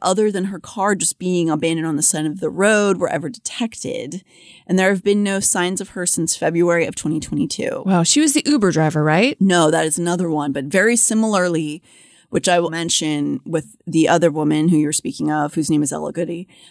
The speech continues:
Speaker 1: their cars went long distances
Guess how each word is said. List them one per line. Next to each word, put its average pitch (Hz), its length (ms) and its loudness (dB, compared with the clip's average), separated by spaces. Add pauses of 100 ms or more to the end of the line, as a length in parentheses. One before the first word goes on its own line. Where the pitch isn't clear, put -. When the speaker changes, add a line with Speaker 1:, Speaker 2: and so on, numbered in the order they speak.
(120)
Speaker 1:
their 220 140 4
cars 254 480 0
went 208 240 0
long 175 320 2
distances 156 800 -2